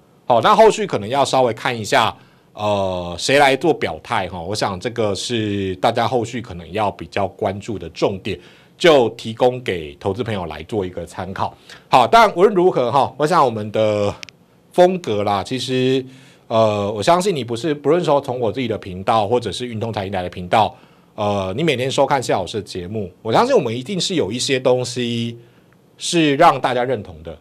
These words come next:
哦，当然也许你也只是想打开按个导赞，哦，但现在导赞也看不到了，哦，所以不用做那些事情。好，我要讲的概念是说，呃，我相信我们一定有一些东西是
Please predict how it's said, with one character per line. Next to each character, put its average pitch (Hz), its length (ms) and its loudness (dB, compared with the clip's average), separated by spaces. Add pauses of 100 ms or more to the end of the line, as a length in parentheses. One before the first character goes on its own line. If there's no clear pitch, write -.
(120)
哦， 107 120 -2
当 160 120 6
然 151 160 4
也 127 120 0
许 104 180 -8
你 104 120 -10
也 120 100 -4
只 120 120 -10
是 110 140 -8
想 98 180 -8
打 87 160 -4
开 98 160 -4
按 113 160 -4
个 95 80 -8
导 80 160 -8
赞， 90 240 -4 (160)
哦， 101 120 -2
但 135 120 2
现 160 80 0
在 151 60 0
导 107 160 -2
赞 135 140 2
也 98 80 -4
看 117 120 -6
不 104 80 -8
到 107 200 0
了， 104 180 2 (260)
哦， 110 140 4
所 139 100 4
以 147 60 8
不 131 80 0
用 135 160 6
做 143 100 4
那 131 120 2
些 131 120 0
事 127 140 -2
情。 90 180 -8 (300)
好， 139 140 8
我 147 60 10
要 240 120 10
讲 202 220 4
的 165 80 -4
概 190 100 8
念 196 160 2
是 180 100 0
说， 175 380 4 (280)
呃， 135 600 6
我 143 80 4
相 262 200 6
信 294 100 2
我 196 60 4
们 135 100 -2
一 139 60 -2
定 214 100 -2
有 127 140 2
一 113 40 0
些 147 160 0
东 143 200 2
西 135 200 -4
是 127 400 0